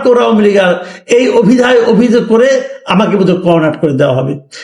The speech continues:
কাজেই ওই লাইনে কিন্তু কেউ যাবে না। কাজেই এটাও কিন্তু একটা মতলবী ওনার বক্তব্য। আর প্রথম যে বক্তব্যটা দিয়েছেন উনি, যে মব একটি আওয়ামী ন্যারেটিভ,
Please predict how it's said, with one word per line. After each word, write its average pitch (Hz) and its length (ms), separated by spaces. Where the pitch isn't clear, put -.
কাজেই 294 340
ওই 269 200
লাইনে 269 280
কিন্তু 269 260
কেউ 269 120
যাবে 254 300
না। 139 420
কাজেই 254 280
এটাও 320 160
কিন্তু 302 200
একটা 294 140
মতলবী 247 580
ওনার 202 240
বক্তব্য। 165 440
আর 196 300
প্রথম 262 340
যে 403 100
বক্তব্যটা 226 420
দিয়েছেন 151 400
উনি, 220 340
যে 202 120
মব 233 420
একটি 294 260
আওয়ামী 294 560
ন্যারেটিভ, 202 720